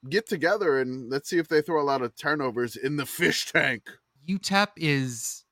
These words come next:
Speaker 2: very bad. We just, we figured out. And Arizona, as I forgot earlier and called, confused them with Arizona State, hung with Mississippi State.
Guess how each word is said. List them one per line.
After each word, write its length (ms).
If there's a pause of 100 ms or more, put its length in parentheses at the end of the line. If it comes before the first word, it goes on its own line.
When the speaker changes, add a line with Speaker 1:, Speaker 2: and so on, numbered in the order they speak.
(460)
Speaker 2:
very 340
bad. 340
We 80
just, 240
we 80
figured 320
out. 440 (680)
And 200
Arizona, 540
as 240
I 220 (160)
forgot 360
earlier 320
and 100
called, 200 (100)
confused 260
them 60
with 80
Arizona 320
State, 380 (400)
hung 200
with 120
Mississippi 420
State. 520